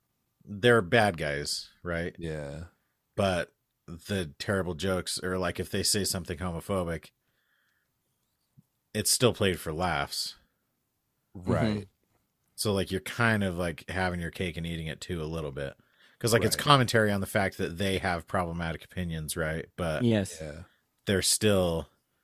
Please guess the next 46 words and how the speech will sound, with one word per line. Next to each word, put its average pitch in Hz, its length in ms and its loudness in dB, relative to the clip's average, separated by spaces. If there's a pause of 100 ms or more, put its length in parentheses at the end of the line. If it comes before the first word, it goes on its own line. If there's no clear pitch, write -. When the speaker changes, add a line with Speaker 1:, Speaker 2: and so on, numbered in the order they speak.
(220)
Speaker 1:
making 87 340 0
a 78 60 -4
joke 78 380 0
and 78 100 -4
it, 78 220 -8
and 80 260 -6
getting 80 200 -6
laughs 78 300 -4
from 69 240 -10
it. 71 140 -12 (360)
Speaker 2:
Well, 127 100 2
they 139 140 6
even 156 200 2
kinda 123 140 4
Speaker 3:
This 123 100 4
Speaker 2:
talked 113 120 6
Speaker 3:
is 107 40 -2
Speaker 2:
about 110 220 4
that 104 260 4
on 95 140 -2
their 90 140 0
podcast 110 600 -2
recently, 110 600 -2 (460)
and 90 260 0
Speaker 1:
Oh, 104 120 0
Speaker 2:
they 95 60 2
were 92 60 6
Speaker 1:
really? 92 80 0
Speaker 2:
talking 98 200 2
about 87 220 0
Breaking, 87 380 -4
well, 95 140 0
they 90 80 0
were 90 60 0
talking 98 180 0
about 85 140 -2
Breaking 87 320 -6
Bad 80 340 -4 (680)
and 90 200 -2
how, 85 300 0
like, 82 420 -4 (160)
how, 90 580 2 (260)
how 107 220 2
much 95 360 0
people 90 300 -2
hated 90 580 -2